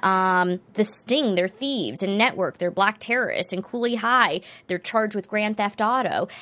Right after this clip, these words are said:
And this is at a time where the court was really trying to make strides in ensuring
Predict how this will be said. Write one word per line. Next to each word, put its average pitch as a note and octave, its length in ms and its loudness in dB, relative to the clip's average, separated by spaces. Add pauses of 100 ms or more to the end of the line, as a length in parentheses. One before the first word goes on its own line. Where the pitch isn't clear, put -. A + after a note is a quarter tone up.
(140)
And G3+ 520 0
this B3 260 -2
is A#3+ 140 0 (100)
at A3 140 0
a A3 60 -6
time B3 420 -4 (240)
where A3 380 0
the G#3 100 -2
court A#3 300 0
was G#3 180 0
really G#3+ 180 -2
trying A#3 360 -2
to C4+ 80 -4
make F#3 180 0
strides F3+ 540 0 (200)
in G#3 140 2
ensuring G3 720 0